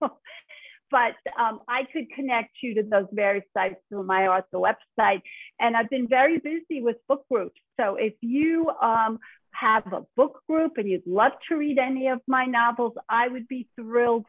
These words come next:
to join you. It would be such a fun evening. And, um, also in the works, I am partnering up with Adopt a Cat Foundation.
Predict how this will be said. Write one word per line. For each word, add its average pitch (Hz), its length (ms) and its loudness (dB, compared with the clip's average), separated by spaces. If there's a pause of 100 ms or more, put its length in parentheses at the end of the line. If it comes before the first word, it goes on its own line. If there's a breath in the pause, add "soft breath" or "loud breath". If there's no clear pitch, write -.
(200)
to 220 80 -8
join 196 480 -2
you. 175 200 0
It 170 100 -2
would 208 160 -8
be 240 260 -8
such 208 280 2
a 220 80 0 (200)
fun 208 240 4
evening. 185 500 -4 (540 loud breath)
And, 190 480 4
um, 196 240 2
also 269 460 2
in 240 120 -2
the 220 80 -6
works, 240 400 2 (140)
I 214 120 -2
am 220 160 -8
partnering 226 840 -2
up 240 300 4 (100)
with 208 260 0 (140)
Adopt 214 480 -2
a 233 80 -8 (100)
Cat 226 220 0 (180)
Foundation. 214 960 -4